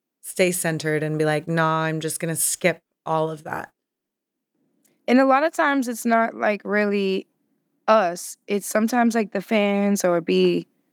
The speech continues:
Speaker 2: the internet, you know, things like people that try to, like, stir things up. So I try to just stand clear of, like, unless somebody says something to me personally.
Speaker 1: Mm-hmm. What's your relationship to the internet? Do you like, what, are you an Instagram girl? You TikTok? What's up?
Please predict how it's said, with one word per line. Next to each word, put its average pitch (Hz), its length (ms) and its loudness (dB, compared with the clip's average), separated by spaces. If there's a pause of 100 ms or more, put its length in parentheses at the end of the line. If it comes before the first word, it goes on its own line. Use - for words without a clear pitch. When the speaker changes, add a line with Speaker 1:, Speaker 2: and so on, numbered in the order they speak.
(320)
Speaker 2:
the 202 160 2
internet, 190 640 2
you 185 100 0
know, 165 260 0
things 185 280 2
like 175 200 0
people 202 260 2
that 190 140 4
try 196 160 2
to, 185 80 2
like, 175 160 -4
stir - 280 0
things 180 340 -6
up. 180 160 0
So 175 240 -2 (300)
I 214 100 4
try 254 180 0
to 262 80 2
just 226 220 -4
stand 196 300 0
clear 180 380 2
of, 170 140 -8
like, - 200 0
unless 180 260 2
somebody 175 280 0
says 175 260 0
something 170 240 -2
to 170 60 -2
me 170 140 0
personally. - 600 -6 (140)
Speaker 1:
Mm-hmm. 175 400 -2 (540)
What's 180 200 0
your 185 100 4
relationship 160 520 -2
to 160 100 -6
the 156 100 -2
internet? 156 440 -2 (120)
Do 175 80 -2
you 165 60 0
like, 160 300 0
what, 165 220 0
are 165 40 0
you 165 140 0
an 160 80 -2
Instagram 175 480 0
girl? 170 200 2
You 170 80 -2
TikTok? 165 580 -4
What's 160 200 -10
up? 151 180 -8